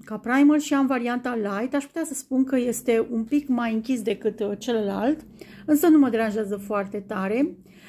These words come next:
La fel, se așează bine, se blenduiește bine, are un grad de acoperire mix premediu, cam așa. Uh, și este indicat în general pentru o persoană care nu are foarte multe imperfecțiuni și nu prea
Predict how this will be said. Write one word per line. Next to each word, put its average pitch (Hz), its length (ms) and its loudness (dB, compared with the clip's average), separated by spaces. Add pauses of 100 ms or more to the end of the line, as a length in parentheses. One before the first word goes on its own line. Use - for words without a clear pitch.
(180)
La 320 180 4
fel, 233 260 4
se 269 600 2
așează 240 400 -2
bine, 247 340 4
se 240 360 -2
blenduiește 214 580 -2
bine, 269 640 4 (160)
are 294 320 0
un 269 140 4
grad 254 220 -2
de 254 60 -2
acoperire 233 1040 -2
mix 233 220 -4
premediu, 202 600 -4
cam 196 200 -6
așa. 196 580 -4 (920)
Uh, 254 480 2
și 320 420 4 (320)
este 330 220 -2
indicat 269 380 2
în 262 120 2
general 247 320 -4
pentru 247 240 -4
o 226 40 -4
persoană 254 440 0
care 247 260 -2
nu 254 220 4
are 202 440 0
foarte 220 300 -6
multe 214 280 -4
imperfecțiuni 208 800 -4
și 254 220 -2
nu 262 260 4
prea 226 640 -4